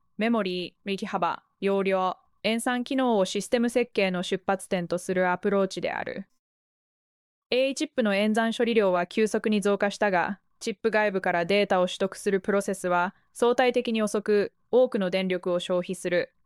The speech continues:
そのため、次のような技術が合わせて重要になっている。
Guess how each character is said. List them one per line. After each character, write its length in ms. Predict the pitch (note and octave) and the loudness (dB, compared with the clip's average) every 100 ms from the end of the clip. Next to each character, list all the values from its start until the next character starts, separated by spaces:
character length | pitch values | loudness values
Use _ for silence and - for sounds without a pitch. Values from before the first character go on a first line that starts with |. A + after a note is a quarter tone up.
| _ - | _ -6
そ 140 | A#3+ | -4
の 100 | A#3+ | 0
た 120 | B3 | 0
め、 260 | A#3 A#3 A3+ | 0 0 -2
次 200 | - C#4+ | -2 2
の 100 | D4 | 2
よ 120 | A3 | 2
う 20 | |
な 100 | F#3 | 2
技 140 | F3 G3+ | 2 0
術 220 | G3 F#3+ | 0 0
が 160 | E3 F#3+ | 0 2
合 60 | |
わ 80 | G3 | 2
せ 120 | F#3 | 0
て 200 | - - F3 | -4 -6 -4
重 260 | F#3 F#3+ | 0 2
要 180 | F#3+ F#3+ | 2 2
に 120 | F#3 | 0
な 120 | F#3 | -2
っ 100 | F#3+ | -4
て 100 | - | -4
い 100 | D#3+ | -4
る。 260 | D#3 - | -4 -8